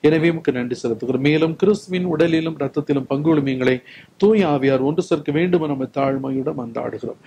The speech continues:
ஆண்டவரே, உலகெங்கு பரவி இருக்கும் திரு அவையின் நினைவு கூர்ந்தருளும். எங்கள் திருத்தந்தை பிரான்சிஸ், எங்களாய தாமஸ் அக்வைனாஸ், ஏனைய ஆயர்கள், உடைய மறைமாவட்ட ஆயர்களுக்கு மன்றாடுங்கள்.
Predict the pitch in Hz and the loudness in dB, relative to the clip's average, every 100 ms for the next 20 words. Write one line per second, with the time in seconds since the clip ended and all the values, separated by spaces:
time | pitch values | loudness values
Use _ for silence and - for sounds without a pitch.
0 | - - - 160 185 180 175 175 175 180 | -20 -10 -2 0 4 4 6 6 6 4
1 | 175 170 180 180 170 156 151 165 165 151 | 0 0 2 2 0 -2 -8 -2 0 0
2 | 147 135 135 135 - 127 131 160 151 143 | -2 -2 -2 -4 -4 -4 -2 -2 0 0
3 | 143 156 160 147 135 131 139 131 135 139 | 0 0 -2 -2 -4 -4 -2 -2 -4 -8
4 | 139 - - - - 151 156 147 147 147 | -10 -14 -20 -6 2 4 6 4 2 0
5 | 143 139 135 127 - 135 120 123 120 127 | -2 -2 -4 -8 -8 -8 -4 -4 -2 -4
6 | 151 139 135 135 135 127 123 117 151 196 | -2 0 2 2 0 0 2 4 2 0
7 | - - _ 160 175 160 175 175 170 156 | -10 -20 _ 2 4 4 2 0 -2 -2
8 | 143 143 135 131 131 123 120 120 123 117 | 0 0 0 -2 -4 -6 -4 -2 -2 -2
9 | 131 170 | -2 -4